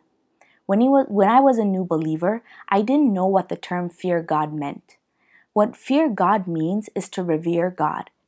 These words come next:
to honor God, and to live your life that every choice is to please God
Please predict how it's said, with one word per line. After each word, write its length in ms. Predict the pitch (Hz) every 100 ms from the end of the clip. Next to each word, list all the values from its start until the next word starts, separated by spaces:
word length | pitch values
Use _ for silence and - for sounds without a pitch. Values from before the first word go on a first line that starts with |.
| -
to 120 | -
honor 360 | 170 170 240 208
God, 340 | 180 - - - _ -
and 120 | 185
to 100 | 180
live 300 | 185 233 262
your 140 | 262
life 440 | 185 165 180 240 _ _ - -
that 160 | 180
every 240 | 202 214 247
choice 640 | - - 190 208 240 -
is 140 | - -
to 100 | 170
please 420 | - 208 196 180
God 360 | - 151 156